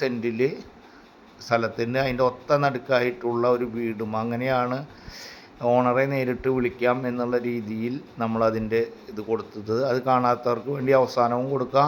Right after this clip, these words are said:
അതുപോലെ തന്നെ ഈ, ഈ വീഡിയോയുടെ ഡിസ്ക്രിപ്ഷൻ ബോക്സിൽ അതിൻ്റെ ലിങ്കും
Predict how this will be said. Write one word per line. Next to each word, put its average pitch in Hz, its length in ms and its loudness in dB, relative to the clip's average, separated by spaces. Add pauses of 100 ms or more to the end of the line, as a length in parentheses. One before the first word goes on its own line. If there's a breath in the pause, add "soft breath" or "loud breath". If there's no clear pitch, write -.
(100)
അതുപോലെ 123 380 2 (100)
തന്നെ 123 220 -2 (200)
ഈ, 127 40 -4 (760 loud breath)
ഈ - 20 -2 (420)
വീഡിയോയുടെ 127 540 6 (100)
ഡിസ്ക്രിപ്ഷൻ 127 540 0 (140)
ബോക്സിൽ 127 380 4 (140)
അതിൻ്റെ 117 360 0
ലിങ്കും 120 380 0